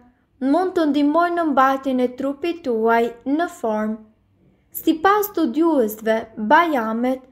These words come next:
rrisin sistemin imunitar, veçanërisht kundër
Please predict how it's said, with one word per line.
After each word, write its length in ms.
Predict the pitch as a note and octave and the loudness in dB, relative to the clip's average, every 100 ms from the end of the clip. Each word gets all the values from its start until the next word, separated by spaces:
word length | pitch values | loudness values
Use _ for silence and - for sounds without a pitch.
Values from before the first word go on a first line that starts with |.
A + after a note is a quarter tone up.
| _ _ _ | _ _ _
rrisin 500 | B3 D#4 F#4+ F#4+ G4 | -2 0 0 0 -2
sistemin 720 | F#4 D#4+ D4+ - F4 E4+ E4 E4 | -2 -6 -6 -2 -2 -2 -2 -2
imunitar, 840 | C4+ B3 C4+ D#4 B3+ G#3+ A3 A#3 - - | 0 2 0 -2 -2 0 0 -2 -6 -10
veçanërisht 1040 | A#3+ D4+ D4+ C4+ B3+ A#3+ A#3 C4 F4+ - - _ _ _ _ | -2 0 0 0 2 2 2 0 -2 -6 -18 _ _ _ _
kundër 380 | - F#4+ F#4+ F#4+ | -4 0 2 2